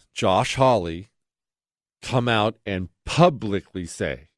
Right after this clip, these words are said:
publicly say, "We need a new s-, we need a new leader in the Senate." Now, it is one thing for senators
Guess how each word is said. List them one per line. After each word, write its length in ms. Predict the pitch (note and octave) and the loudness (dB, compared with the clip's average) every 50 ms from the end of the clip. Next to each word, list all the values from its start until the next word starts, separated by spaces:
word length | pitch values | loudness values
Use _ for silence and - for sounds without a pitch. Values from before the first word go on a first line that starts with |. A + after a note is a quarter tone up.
| _ _ _ _ _ _ _ _ _ _ _ _ _ | _ _ _ _ _ _ _ _ _ _ _ _ _
publicly 880 | - - G3+ C4 C#4 C#4 A3 F3+ E3 C#3 C3 C3+ B2 - _ A2 G#2 F#2+ | -2 4 6 6 6 4 2 -2 -6 -2 -2 -2 -2 -4 _ -8 -8 -8
say, 480 | E2 - - G2+ D#2+ C#2+ B1 A1+ - _ _ _ _ _ _ _ _ _ _ _ _ _ _ _ _ _ _ _ _ _ _ _ _ _ _ _ _ _ | -8 -6 -4 -4 -4 -4 -6 -10 -14 _ _ _ _ _ _ _ _ _ _ _ _ _ _ _ _ _ _ _ _ _ _ _ _ _ _ _ _ _
"We 120 | - A#2 A#2 | 0 2 4
need 140 | A2 G#2 F#2 | 4 2 0
a 60 | F2 | 0
new 120 | E2+ F#2 | -2 -4
s-, 220 | E2+ - - - - | -4 -4 -6 -8 -4
we 160 | - A2+ A#2 | 0 0 2
need 160 | A2+ A2+ G2+ | 4 2 2
a 60 | G2+ | 2
new 180 | F#2 F#2 F#2 F2 | 0 0 0 0
leader 380 | F#2 F#2+ F2 D#2 D2 - _ _ _ _ _ _ - | 0 -2 -2 -4 -8 -12 _ _ _ _ _ _ -6
in 100 | G#2+ G2 | -4 -4
the 80 | F2 | -4
Senate." 340 | - - - D2+ B1+ B1+ - _ _ _ _ _ _ _ _ _ _ _ _ _ _ | -2 -2 -2 -4 -4 -6 -14 _ _ _ _ _ _ _ _ _ _ _ _ _ _
Now, 240 | - G#2+ G#2 F#2 G#2 | 0 2 4 4 4
it 80 | A#2 | 6
is 200 | D3 F#3 F3+ - | 4 4 4 0
one 320 | D#3 D3+ F#3+ A3+ A#3+ B3 A3+ | 0 2 2 2 2 2 -2
thing 480 | - D#3+ C#3 A#2+ A2 A2 A2+ A#2+ C3 | -2 0 0 0 -2 -4 -8 -12 -16
for 260 | - _ - D3 D3 C3+ | -14 _ 0 0 2 2
senators 800 | - - - E3+ D3+ C#3 C3 A2+ A2+ A2 G#2+ A2 A2+ - - | 0 2 4 4 4 4 4 2 2 0 0 0 -2 -4 -6